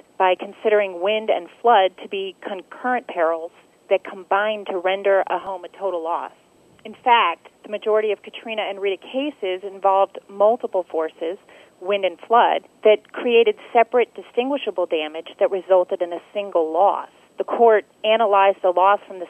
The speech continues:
standpoint of the efficient proximate cause, which can lead to inconsistent results. It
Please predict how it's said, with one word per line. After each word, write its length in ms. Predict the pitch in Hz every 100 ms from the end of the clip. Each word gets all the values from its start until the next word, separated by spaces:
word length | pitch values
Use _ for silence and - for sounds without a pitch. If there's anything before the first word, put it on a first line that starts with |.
| -
standpoint 640 | 202 202 202 208 190 - _ -
of 100 | 185
the 80 | 180
efficient 580 | 175 - 220 - 190
proximate 500 | - 202 196 - 180
cause, 440 | - - 294 220 196 -
which 180 | 233 - -
can 280 | - 262 277
lead 180 | 233 - -
to 180 | 196
inconsistent 720 | 180 196 190 175 180 - 170
results. 480 | - 156 202 160 - _ _ _ _ _ _ _
It 140 | -